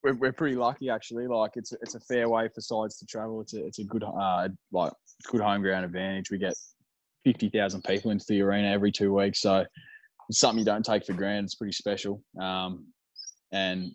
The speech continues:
I think it does give us an advantage. Our, our crowd are pretty rowdy, and, um, yeah, it's something I'll look back on. And, and, like, you know, some guys don't get to play in front of that many people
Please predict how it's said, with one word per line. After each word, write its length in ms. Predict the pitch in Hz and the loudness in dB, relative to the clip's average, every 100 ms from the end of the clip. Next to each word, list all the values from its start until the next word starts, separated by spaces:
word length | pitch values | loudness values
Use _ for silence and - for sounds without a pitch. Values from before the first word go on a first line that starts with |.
| - | -4
I 120 | 98 | -2
think 120 | 104 | 0
it 60 | 90 | 0
does 240 | 92 92 | 0 0
give 140 | 101 104 | 0 -2
us 140 | 104 | -4
an 40 | |
advantage. 440 | 90 98 98 98 95 | -4 -2 -2 -4 -4
Our, 120 | 87 82 | -4 -4
our 60 | 90 | -6
crowd 260 | - 98 95 | -2 -2 -2
are 40 | |
pretty 180 | 98 90 | -2 0
rowdy, 480 | 90 95 95 98 98 | 2 4 4 2 0
and, 140 | 95 | -2
um, 320 | 92 87 87 - _ - - - _ - | 0 -4 -6 -12 _ -20 -20 -20 _ 4
yeah, 80 | 90 | 6
it's 100 | - | 6
something 220 | 113 113 | 6 6
I'll 120 | 98 | 4
look 120 | 92 - | 2 0
back 220 | 92 90 | 0 0
on. 140 | 92 | -2
And, 200 | 87 87 _ - - | -4 -6 _ -14 -6
and, 160 | 85 | -4
like, 280 | 90 90 87 | 2 2 0
you 60 | 92 | -2
know, 100 | 90 | -2
some 240 | - 104 | 0 0
guys 200 | 98 87 | 2 0
don't 180 | - 92 | 0 -2
get 100 | 92 | -4
to 60 | - | -4
play 240 | 95 90 | -2 0
in 60 | 92 | 0
front 200 | 98 92 | 0 0
of 20 | |
that 60 | 92 | 0
many 160 | 95 - | -2 -2
people 320 | 90 92 | -2 -2